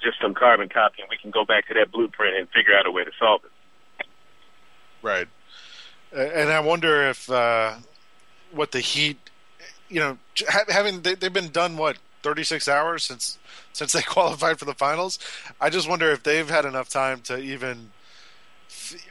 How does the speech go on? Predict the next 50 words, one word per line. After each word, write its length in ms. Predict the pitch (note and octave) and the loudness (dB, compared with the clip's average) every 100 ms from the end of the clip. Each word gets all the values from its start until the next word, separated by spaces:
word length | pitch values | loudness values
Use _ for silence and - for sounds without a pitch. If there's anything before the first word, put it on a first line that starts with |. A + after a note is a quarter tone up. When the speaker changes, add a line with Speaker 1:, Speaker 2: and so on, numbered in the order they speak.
| D#3+ | -14
Speaker 2:
are, 220 | C#3+ D#3 | -10 -6
are 40 | |
they 120 | D#3 E3+ | -2 0
just 160 | F3 | 0
gonna 180 | F#3 D#3+ | 0 0
go 180 | D#3 D3+ | 2 2
into 120 | D#3 | 2
this 160 | D3+ D3+ | 0 0
almost 260 | D3 C#3+ | -2 -2
like 100 | C#3+ | 0
a 60 | B2+ | 0
regular 340 | B2+ C#3 C3 | -2 -2 -2
season 380 | A#2+ C#3 C3+ B2+ | -2 -2 -4 -4
game, 420 | A#2+ C#3 D3 G2 G2 - - C3+ | 0 0 0 -6 -16 -20 -20 -8
you 100 | A#2+ | -2
know? 220 | A#2 B2 - - - | -2 -2 -10 -20 -10
Um, 420 | C#3 A#2 A2+ A2+ C3 C#3+ C#3 | -2 2 2 -2 -12 -20 -4
not 140 | C3 | 2
Speaker 1:
No, 60 | C#3 | 4
Speaker 2:
having 220 | D3+ B2+ | 4 2
had 180 | C3 C3 | 0 0
the 80 | C3+ | -2
Speaker 1:
I, 40 | |
Speaker 2:
time 200 | C3 B2+ | 0 0
to, 120 | A#2 B2 | -4 -12
to 140 | - | -10
break 320 | A#2 C3 C3+ | -8 -2 -2
down 280 | - C3 C3 | 0 0 0
like 160 | B2 A#2 | -4 -10
the 60 | A#2 | -10
way 100 | B2 | -8
the 100 | - | -8
Spurs 320 | - C#3+ C3+ | -6 -6 -4
have. 260 | F#2+ G2 - - - - - - - - - | -6 -6 -12 -20 -20 -20 -20 -20 -20 -16 -2
Speaker 1:
Yeah, 120 | F3 | 0
I, 40 | - | 0
th-, 160 | - | -2
I 120 | E3 G#3 | -4 -2
think 200 | G3 D#3+ | -2 0
they 100 | D3+ | 0
learned 200 | D3+ C#3+ | 2 2
their 60 | C3+ | 2
lesson 320 | D3+ D3+ A#2+ | 2 0 -6
from 160 | A2+ G#2 | -8 -4
that, 160 | F#2 | -4
Lang. 220 | F#2+ G2 G2+ | -2 -2 0
I 60 | - | 0
think 180 | C#3 B2+ | -4 4
they, 220 | C3 C3 | 6 6
after, 400 | B2 C3+ - C3 | 4 2 2 -2